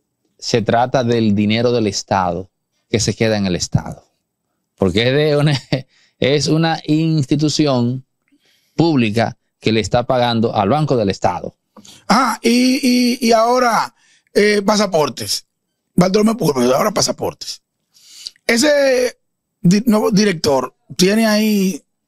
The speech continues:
Speaker 2: ese decreto salió luego de, no tiene tres meses ahí. Ana Eudiel no tiene tres meses ahí. Él no le ha alcanzado el tiempo para mejorar los servicios de pasaporte.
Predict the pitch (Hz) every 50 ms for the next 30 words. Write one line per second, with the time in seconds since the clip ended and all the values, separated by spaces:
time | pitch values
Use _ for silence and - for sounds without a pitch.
0 | _ _ - 143 - 196 202 185 170 196 190 185 165 151 165 139 120 120 123 123
1 | 123 120 113 104 95 - - _ _ _ _ _ _ _ _ _ _ _ _ _
2 | - _ _ _ _ _ _ _ _ _ _ _ - 113 113 113 123 131 135 131
3 | 123 117 113 113 113 113 110 98 - _ _ _ _ _ _ - 170 190 233 262
4 | 254 240 220 226 214 196 202 220 226 - - 131 127 123 123 120 - _ _ 98
5 | 92 - _ _ _ _ _ _ _ _ _ _ _ _ _ _ _ _ _ _
6 | _ _ _ _ - 170 202 220 208 196 196 202 214 240 240 247 233 214 185 -
7 | 143 131 135 147 160 151 - 147 147 143 156 180 - - _ _ _ _ _ _
8 | _ _ _ _ _ _ _ _ _ _ _ _ _ _ _ _ _ _ _ _
9 | _ _ _ _ _ _ _ 180 202 233 269 277 269 254 240 262 220 214 254 254
10 | 240 190 202 220 214 190 190 220 208 202 196 185 180 190 196 202 220 202 165 202
11 | 185 196 196 156 151 139 131 135 123 120 123 98 127 113 104 98 -